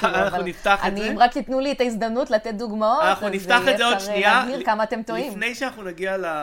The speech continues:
Speaker 2: לספוילרים, אני רק רוצה להגיד דבר אחד על הצילום, אה, שבאמת אלפונסו כבר נשא אותו, שזה באמת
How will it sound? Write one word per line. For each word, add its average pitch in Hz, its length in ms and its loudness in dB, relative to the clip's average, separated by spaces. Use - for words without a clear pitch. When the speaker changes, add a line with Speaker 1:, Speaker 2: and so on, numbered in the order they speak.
Speaker 2:
לספוילרים, 170 600 -8
אני 147 80 -12
רק 160 120 -10
רוצה 170 180 -14
להגיד 151 200 -14
דבר 160 220 -10
אחד 165 240 -10
על 170 80 -6
הצילום, 214 600 -12
אה, 151 420 -6
שבאמת 151 420 -14
אלפונסו 151 300 -18
כבר 151 140 -18
נשא 180 320 -6
אותו, 185 460 -6
שזה - 1800 -14
באמת 170 320 -8